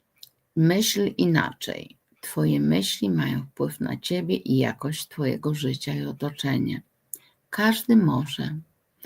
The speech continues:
Pozwól przejawić się swojemu przeznaczeniu. Poddaj się. Twoje wewnętrzne obrazy, dialog z samym, z sobą samym. Myślenie, przekonania i wzorce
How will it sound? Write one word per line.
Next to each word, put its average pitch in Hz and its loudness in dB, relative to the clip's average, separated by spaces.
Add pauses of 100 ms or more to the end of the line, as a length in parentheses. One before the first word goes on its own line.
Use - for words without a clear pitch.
(340)
Pozwól 202 6
przejawić 135 0
się 135 0
swojemu 139 2
przeznaczeniu. 147 -2 (680)
Poddaj 143 4
się. - -6 (240)
Twoje 139 2
wewnętrzne 151 2
obrazy, 135 0
dialog 131 2
z - -2
samym, 135 2 (220)
z - -4
sobą 160 2
samym. - -2 (840)
Myślenie, 160 8
przekonania 156 2
i - -2
wzorce 131 2